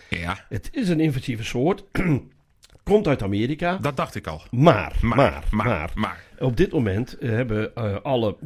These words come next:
Speaker 2: ja, zeg maar, boseigenaren <clears throat> en samenwerking met de imkers, eh, afgesproken. Laat dat krentenboompje nou toch maar een beetje staan, want het is niet overroelend, maar het is wel een soort die in het vroege voorjaar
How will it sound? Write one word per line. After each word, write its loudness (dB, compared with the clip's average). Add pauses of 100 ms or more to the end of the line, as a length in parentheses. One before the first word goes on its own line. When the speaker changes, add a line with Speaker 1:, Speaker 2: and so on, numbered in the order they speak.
(120)
Speaker 2:
ja, -6
zeg -4
maar, -6
boseigenaren -4 (220)
<clears throat> -20
en 4
samenwerking 4
met -2
de -8
imkers, 0
eh, -6
afgesproken. -6 (680)
Laat 0
dat -4
krentenboompje -6
nou -10
toch -12
maar -12
een -10
beetje -6
staan, -2 (460)
want 4
het -8
is 0
niet -2
overroelend, 0 (360)
maar 2
het -8
is -6
wel -4
een -4
soort -4
die -8
in -4
het -6
vroege -6
voorjaar -4